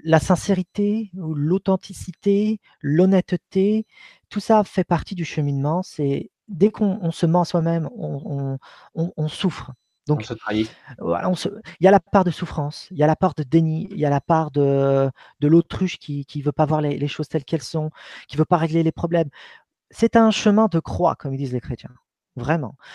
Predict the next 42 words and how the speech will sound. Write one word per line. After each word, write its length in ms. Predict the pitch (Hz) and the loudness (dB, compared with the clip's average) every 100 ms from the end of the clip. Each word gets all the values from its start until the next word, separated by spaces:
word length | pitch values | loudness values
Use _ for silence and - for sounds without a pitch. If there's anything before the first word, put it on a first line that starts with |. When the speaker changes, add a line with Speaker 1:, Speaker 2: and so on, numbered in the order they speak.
| - - | -20 -12
Speaker 1:
C'est 140 | - | -2
un 60 | 190 | 0
chemin 300 | - 190 185 | 0 0 0
de 100 | 165 | -2
croix 480 | - - 175 185 - | -2 0 0 0 -4
où 200 | 190 190 | -4 -4
on 80 | 170 | -4
commence 580 | - 160 165 170 170 - | -2 -2 -2 -4 -6 -2
à 80 | 156 | 0
enlever 460 | 156 151 175 170 170 - | 0 0 -2 -2 -10 -8
tout 220 | 226 240 _ _ _ _ - | -6 -6 _ _ _ _ -10
ces, 200 | - - _ - | -2 -2 _ -2
ces 100 | 190 | 0
parts 260 | - 202 170 | 2 0 2
négatives. 560 | 175 165 - 135 110 - - - | 2 0 0 -8 -10 -12 -16 -8
On, 180 | 160 185 | -6 2
on 180 | 170 190 | 4 4
enlève 360 | 202 196 151 - | 4 4 2 -4
tout 120 | 202 | -10
ce 80 | - | -8
qui 160 | - | -2
n'est 80 | 170 | -2
pas 220 | - 151 | 0 -4
bon 280 | 120 160 160 | -2 -2 -2
de 140 | 131 127 | -2 -4
nous. 180 | 117 104 - | -6 -10 -6
C'est 100 | 160 | 0
ça 180 | 202 175 | 4 6
l'œuvre 300 | 139 123 139 | 4 0 -2
noire 160 | 147 | -2
alchimique. 380 | 135 - 143 123 - - - | -4 -6 -8 -10 -14 -18 -10
On 160 | - 147 | -4 0
enlève 300 | 147 143 - | 0 0 -4
tout, 160 | - 123 _ - | -14 -16 _ -8
on 100 | 139 | -4
enlève 220 | 135 - | -4 -6
tout. 140 | - 123 _ - - - | -14 -18 _ -20 -20 -4
Ça 160 | - | -2
peut 140 | - 165 | 0 0
durer 280 | 151 147 - | 2 0 0
une 160 | 190 214 | 0 0
vie, 220 | 185 | -4